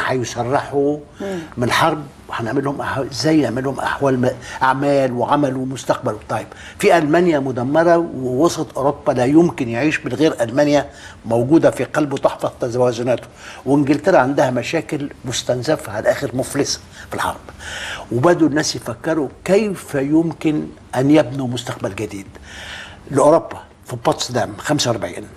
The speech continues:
Speaker 1: أربعة وأربعين، خمسة وأربعين، الناس دول قعدوا وادوا نفسهم وقت لبحث تصورات وليس قرارات.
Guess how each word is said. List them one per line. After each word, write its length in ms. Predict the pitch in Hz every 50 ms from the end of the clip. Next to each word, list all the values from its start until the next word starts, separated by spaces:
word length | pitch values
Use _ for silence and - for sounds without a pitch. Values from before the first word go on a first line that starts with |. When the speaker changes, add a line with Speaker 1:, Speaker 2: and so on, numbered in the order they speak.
| - -
Speaker 1:
أربعة 220 | 117 139 123 147
وأربعين، 220 | 127 117 113 135 -
خمسة 260 | - 117 110 - 98
وأربعين، 200 | 87 - - - - - - - - - - - - - - - -
الناس 440 | 135 135 131 139 147 160 165 156 123
دول 320 | - - 160 160 160 143 - - -
قعدوا 580 | - 151 156 131 104 107 104 92 92 92 95 - - - - - - - 160
وادوا 340 | 165 175 151 135 127 135
نفسهم 540 | 120 120 117 - - 156 139 139 131 123 123
وقت 180 | 139 147 - - - - - - - - - - 107
لبحث 500 | 113 123 120 165 143 - - - - - - - 113 - -
تصورات 920 | 143 127 - - 139 143 139 135 131 135 143 143 156 160 160 - - - 127
وليس 320 | 117 123 151 143 - -
قرارات. 560 | 113 - 110 113 110 104 101 95 - - -